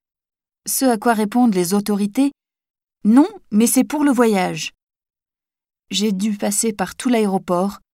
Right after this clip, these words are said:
menottée, les mains dans le dos, et on m'a emmenée dans une fourgonnette vers un centre de détention.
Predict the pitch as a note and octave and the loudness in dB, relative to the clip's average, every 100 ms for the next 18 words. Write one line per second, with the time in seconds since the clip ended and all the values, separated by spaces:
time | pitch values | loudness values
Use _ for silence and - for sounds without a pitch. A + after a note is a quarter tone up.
0 | _ _ _ G3 B3+ C4 G#3+ - A3+ A#3+ | _ _ _ 6 10 10 6 0 -2 -2
1 | _ _ _ F#3 G3+ A3 D4+ C4+ B3+ G#3+ | _ _ _ 4 6 8 8 8 8 6
2 | F3+ G3+ B3 _ _ _ _ _ - A3 | 4 0 0 _ _ _ _ _ 2 4
3 | A#3 A#3+ B3 B3 C4 C#4 A3+ G#3 G#3 - | 6 8 8 8 8 6 4 4 2 2
4 | C#4+ B3 G#3+ G#3 G3+ - F3+ F#3+ G3+ - | 2 4 6 4 0 -4 -2 2 0 2
5 | B3+ B3+ G3 F#3 G#3+ A#3+ G#3 - F#3 | 2 2 0 0 0 0 0 0 -2